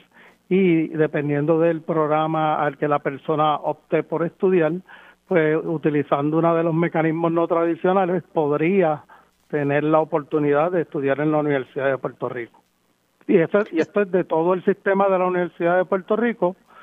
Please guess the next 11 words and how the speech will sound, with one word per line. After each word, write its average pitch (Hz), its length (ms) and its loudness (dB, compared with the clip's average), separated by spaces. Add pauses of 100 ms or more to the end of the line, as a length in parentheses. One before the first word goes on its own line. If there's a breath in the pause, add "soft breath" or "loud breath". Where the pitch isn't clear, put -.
(220 soft breath)
pero 190 200 0
en, 190 260 0
en 151 220 0
Bayamón 160 640 0
este 147 380 -2
sábado 175 440 0
los 143 140 -4
vamos 143 300 0
a - 40 0
estar 160 220 -2
orientando 151 840 0